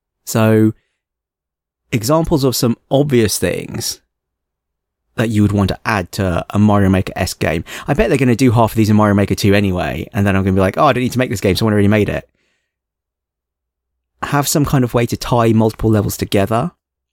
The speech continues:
So have some kind of world map and be able to ship, like, a pack of levels. And then a natural consequence of that is gonna be having multiple exits from your level. So, like the secret key exits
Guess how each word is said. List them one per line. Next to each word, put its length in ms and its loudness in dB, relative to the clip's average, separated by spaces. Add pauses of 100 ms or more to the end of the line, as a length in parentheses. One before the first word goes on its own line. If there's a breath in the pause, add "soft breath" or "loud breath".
So 140 -6
have 180 -2
some 140 0
kind 160 0
of 180 -2
world 340 0
map 340 0
and 100 0
be 80 2
able 80 0
to 100 -2
ship, 460 -4
like, 240 -6
a 160 -8
pack 320 -4
of 120 -2
levels. 580 -2 (440 soft breath)
And 160 2
then 140 2
a 40 4
natural 280 -2
consequence 420 -2
of 120 -6
that 240 -2
is 80 -8
gonna 180 0
be 380 2 (640)
having 460 0 (460)
multiple 520 0
exits 540 -4
from 220 -2
your 120 2
level. 480 -4 (540)
So, 640 2 (220)
like 380 -4
the 400 -2 (300)
secret 500 -2
key 260 0
exits 600 -6